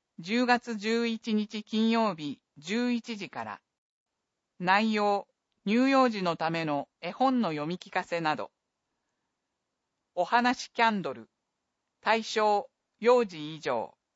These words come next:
日時、十月十二日土曜日、十一時から。内容、昔話やわらべ歌など。お話会。対象、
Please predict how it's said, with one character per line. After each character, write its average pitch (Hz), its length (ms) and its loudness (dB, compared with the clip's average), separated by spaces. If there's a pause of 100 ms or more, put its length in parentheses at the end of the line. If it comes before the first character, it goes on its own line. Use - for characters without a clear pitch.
(600)
日 214 340 -2
時、 135 260 -12 (420)
十 226 260 -2
月 233 300 0
十 220 260 -2
二 226 140 2
日 214 300 -4
土 208 160 2
曜 226 240 4
日、 143 260 -14 (160)
十 220 320 -4
一 233 260 -8
時 185 120 -10
か 123 160 -8
ら。 107 180 -8 (1160)
内 220 340 2
容、 202 340 0 (440)
昔 262 380 0
話 240 440 2
や 151 300 0
わ 175 120 6
ら 233 140 6
べ 233 140 4
歌 143 260 -4
な 127 160 -4
ど。 107 180 -10 (1800)
お 190 80 0
話 254 480 2
会。 - 280 -4 (840)
対 226 200 2
象、 208 480 0